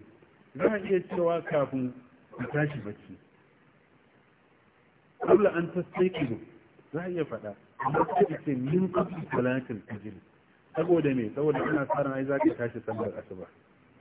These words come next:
Mun fahimta? Domin ka tuna ka kai muhimmancin sallah. "Wa hina tad'una thiyabakum min adh-dhahirati." Shi ma salatu zuhur.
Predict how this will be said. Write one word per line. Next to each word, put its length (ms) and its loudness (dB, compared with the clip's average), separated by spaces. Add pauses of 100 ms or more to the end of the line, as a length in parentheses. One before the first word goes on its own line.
(1200)
Mun 160 0
fahimta? 460 -2 (760)
Domin 300 2
ka 160 -2
tuna 380 -2
ka 200 -8
kai 360 -4
muhimmancin 760 -4 (160)
sallah. 340 -12 (420)
"Wa 140 4
hina 460 0
tad'una 720 0
thiyabakum 760 2
min 300 -6
adh-dhahirati." 1040 2 (140)
Shi 160 -6
ma 180 -2
salatu 480 -2
zuhur. 360 4